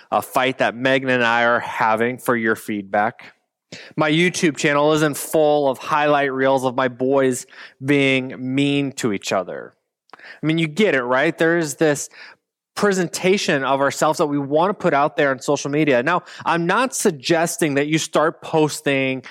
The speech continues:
stuff like that, your pet's accidents, your fights with your spouse, your, your kids' bad behavior. I'm not saying that that's the solution, especially if you want to stay married. Don't do that. But what we put out there on social media really is this reflection,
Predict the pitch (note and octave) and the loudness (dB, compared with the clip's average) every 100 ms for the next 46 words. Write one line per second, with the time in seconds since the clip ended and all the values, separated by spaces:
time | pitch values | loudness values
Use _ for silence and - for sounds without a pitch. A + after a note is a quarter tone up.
0 | - - - - C3+ C#3 B2 - A#2 G2 | -16 -8 -4 0 0 2 0 2 2 2
1 | D#2 A#2+ G#2+ - D#3 - F2+ A#2+ C3+ - | 0 -2 -2 -2 -2 -2 0 0 0 -2
2 | C#3 B2 B2 A2+ A2 G#2 - C#3 C#3 C#3 | 0 2 2 0 -2 -2 0 0 0 -2
3 | B2 A#2+ - - B2+ B2+ B2+ A#2+ C3+ B2+ | -2 -4 -6 -2 2 4 2 0 -4 -6
4 | A#2 - D#3 D3 C3 C#3 C#3 C3 C3 C3 | -6 -2 0 0 2 0 2 0 2 2
5 | F3+ F#3+ - - - G3+ F3+ C#3+ A#2+ D#3+ | 0 -2 -6 -12 -2 0 0 -2 -2 0
6 | F3 F#3+ - - D3+ - C3+ D#3 D#3 C3+ | 0 0 -6 -4 -4 -2 0 0 0 -2
7 | B2+ - E3 F#3 D#3+ - C#3 C3+ C3 A#2 | -2 0 0 2 0 0 0 2 0 -2
8 | - - - - - D3 C#3 C3+ B2+ B2 | -6 -10 -4 -4 -2 0 2 2 0 2
9 | A#2+ G#2+ G2 A#2 B2 A#2 C3+ C#3+ C#3 A#2 | 2 2 0 -4 -16 -6 0 0 -2 -8
10 | - - _ _ A#2 G#2+ G2+ G2+ F#2 - | -18 -20 _ _ -4 -2 -2 -4 -6 -12
11 | _ _ _ - - _ _ _ _ _ | _ _ _ -20 -20 _ _ _ _ _
12 | _ - - G3 F#3 A#3 A#3 B3 A3 E3 | _ -12 -2 0 2 2 2 0 0 -2
13 | - _ - G#3+ - D#3 - F3+ D#3+ D#3 | -10 _ -2 -2 0 0 2 2 0 0
14 | E3+ D#3+ D3+ D3 C#3 B2+ D#3 C4 G#3+ D#3+ | 0 0 0 2 2 2 2 4 2 2
15 | G3 F#3+ D#3 C#3+ - C#3+ C#3+ - - E3 | 2 2 0 -4 -4 -2 -2 -2 -2 -2
16 | F#3 - B2 C#3 | 0 -2 -2 -2